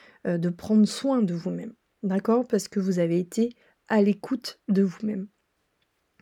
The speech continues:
Maintenant, pour la partie de je prends position par rapport à cette décision que j'ai prise avec moi-même, en harmonie, en harmonie avec moi-même, je prends position maintenant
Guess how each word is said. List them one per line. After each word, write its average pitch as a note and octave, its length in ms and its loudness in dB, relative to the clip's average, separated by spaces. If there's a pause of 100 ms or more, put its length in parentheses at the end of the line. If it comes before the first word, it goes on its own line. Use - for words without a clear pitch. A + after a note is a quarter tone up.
(140)
Maintenant, B3+ 400 4
pour A3+ 180 0
la F#3 120 2
partie D4 520 0 (380)
de G3+ 240 6 (680)
je G#3 280 6
prends C#4 340 2
position B3+ 640 0 (640)
par G3+ 120 4
rapport G3 260 2
à F#3 80 2
cette - 300 -6
décision A3 540 2
que G3 120 -4
j'ai G3 160 -2
prise A3 280 0
avec E3+ 300 -2
moi-même, F#3 400 2 (480)
en F3+ 180 2
harmonie, A3 600 6 (100)
en F#3 220 2
harmonie A3+ 480 6
avec E3 180 -2
moi-même, F#3+ 460 0 (480)
je F#3+ 180 0
prends C#4 380 2
position B3+ 840 0 (380)
maintenant G#3+ 640 4